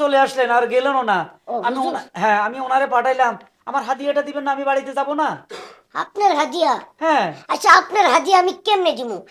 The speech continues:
Speaker 2: আপনারে প্রধান বক্তা হিসাবে আমি মনে করেন যে এই ওয়াজ মাহফিলে আনলাম। আমার বিরুদ্ধে আপনারে কে লাগাইছে, আপনি এটা কোন তো?
Speaker 1: আরে, আপনি একজন সভাপতি,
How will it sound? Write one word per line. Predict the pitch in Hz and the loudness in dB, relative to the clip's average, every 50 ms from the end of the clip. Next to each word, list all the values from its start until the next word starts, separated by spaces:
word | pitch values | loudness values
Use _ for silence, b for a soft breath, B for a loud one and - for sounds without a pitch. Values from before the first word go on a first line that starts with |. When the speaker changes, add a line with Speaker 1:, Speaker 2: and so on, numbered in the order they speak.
| b b b b b - 359 403 | b b b b b 0 0 0
Speaker 2:
আপনারে | 392 - 381 392 381 349 381 - - 311 | 0 0 2 4 4 4 4 0 6 6
প্রধান | 359 359 359 392 403 370 359 | 6 8 8 6 6 8 6
বক্তা | 349 - - - 359 330 262 | 6 6 6 -2 -2 -2 0
হিসাবে | - 294 285 262 294 277 269 | -2 -2 0 4 4 4 4
আমি | 262 285 294 285 277 | 4 0 -2 -2 0
মনে | 269 277 254 | 0 0 -2
করেন | 247 254 247 233 | -2 -4 -2 0
যে | 254 247 247 | 0 0 0
এই | 247 240 | 2 2
ওয়াজ | 240 240 247 233 - 233 | 2 2 2 0 -2 -6
মাহফিলে | 214 214 - 233 247 269 196 180 | -6 -4 -4 0 0 0 0 0
আনলাম। | 202 190 185 170 147 147 143 b b b b b b b - 403 | -4 -6 -6 -8 -8 -8 -12 b b b b b b b -2 0
আমার | 427 480 466 - 349 403 | 2 2 0 2 2 0
বিরুদ্ধে | 403 403 392 - 370 349 330 | 0 0 -2 -2 0 -2 -2
আপনারে | 330 330 311 294 311 302 - | -2 -4 -8 -8 -8 -10 -8
কে | 330 294 | -6 -4
লাগাইছে, | 294 269 262 220 - 254 247 | -4 -4 -4 -8 -8 -10 -12
আপনি | - 254 226 | -10 -12 -10
এটা | 214 233 214 | -10 -10 -10
কোন | 233 196 185 - | -10 -12 -12 -12
তো? | 190 160 - _ _ _ _ _ _ 151 | -14 -14 -16 _ _ _ _ _ _ -12
Speaker 1:
আরে, | 139 196 285 302 - _ _ _ _ _ _ _ _ _ _ _ _ - 151 | -10 -8 -10 -10 -12 _ _ _ _ _ _ _ _ _ _ _ _ -18 -16
আপনি | 143 160 202 202 | -12 -10 -10 -10
একজন | 160 175 220 - - | -8 -10 -12 -10 -8
সভাপতি, | 208 202 240 240 240 254 247 254 240 | -4 -4 -4 -4 -4 -8 -8 -10 -12